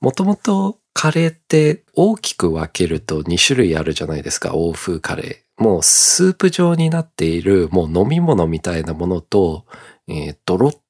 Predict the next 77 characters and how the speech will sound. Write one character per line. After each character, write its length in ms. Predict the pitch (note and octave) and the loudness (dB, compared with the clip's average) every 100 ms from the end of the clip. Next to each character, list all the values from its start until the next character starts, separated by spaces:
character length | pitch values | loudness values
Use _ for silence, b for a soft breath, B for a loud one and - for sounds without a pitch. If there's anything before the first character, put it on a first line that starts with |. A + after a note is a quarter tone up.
| - | -2
と 240 | - - _ _ _ _ - | -2 -2 _ _ _ _ -12
し 140 | - | -6
て 140 | - E2+ | -2 -2
い 140 | E2 | -4
る、 320 | D#2+ D#2 D2+ _ B B B B - | -6 -8 -10 _ B B B B -4
ち 100 | - | -4
ょ 20 | |
っ 80 | - - | -4 0
と 240 | F#2+ E2+ | 2 2
あ 60 | E2 | 0
の、 500 | E2 D#2 D2+ C#2+ - _ _ _ _ - | -2 -2 -4 -6 -12 _ _ _ _ -4
と 120 | G#2+ | 2
ろ 140 | G2 | 2
み 140 | F#2+ E2+ | 2 -2
の 180 | D2+ | -4
あ 80 | D#2 | -4
る 100 | D#2 | -4
も 160 | - D#2 | -8 -10
の 120 | E2 | -10
で 100 | E2+ | -6
す 200 | - - | -6 -6
ね。 160 | D#2 - B B B B - | -10 -12 B B B B -14
こ 160 | - A2+ | -8 -2
の 200 | B2+ C3 | -2 0
二 180 | B2 | 0
種 180 | - C#3+ | 2 2
類 180 | C3 F2+ | 2 0
が 360 | E2 D#2 - - | -2 -6 -8 -2
大 180 | A#2+ A2+ | 2 2
き 160 | - - | 0 -8
く 140 | D#2 | -8
分 120 | D#2 | -6
け 140 | - - | -8 -10
て、 460 | - C#2+ - _ B B B B - | -8 -8 -8 _ B B B B -12
え 200 | E2 D2+ | -10 -8
ー、 40 | - | -8
あ 100 | F2 | -10
る 120 | E2+ | -8
と 160 | - | -8
思 260 | E2+ F2 F2 | -8 -4 -4
う 20 | |
ん 80 | D#2 | -4
で 80 | - | -4
す 160 | - | -4
け 100 | - | -4
ど、 420 | - F#2 E2+ - _ _ _ - | 0 2 4 0 _ _ _ -4
ま 260 | A2 E2+ | -2 -4
あ、 80 | - - | -8 -10
こ 140 | - | -6
こ 100 | - | -4
ら 60 | C#3+ | 0
辺 180 | C#3 C3+ | 0 0
は 80 | A#2 | -2
好 300 | - D#3 A#2+ | 0 2 2
み 140 | F2+ | 0
じ 100 | - | -4
ゃ 40 | |
な 100 | E2+ | -6
い 60 | D#2 | -6
で 60 | - | -4
す 100 | - | -4
か。 120 | - | -4
そ 140 | - | -6
の 100 | - | -4
ス 240 | - - F#2+ | -2 0 0
ー 80 | |
プ 100 | - | -2
系 220 | - F2+ F2 | -2 0 0
が 120 | F2 | -4
好 100 | - | -6
き 120 | F2 | -6
な 120 | E2 | -8
の 100 | C#2+ | -8
か、 120 | - | -12
ト 160 | - D#2+ | -12 -10
ロ 100 | |
ッ 60 | D#2 | -10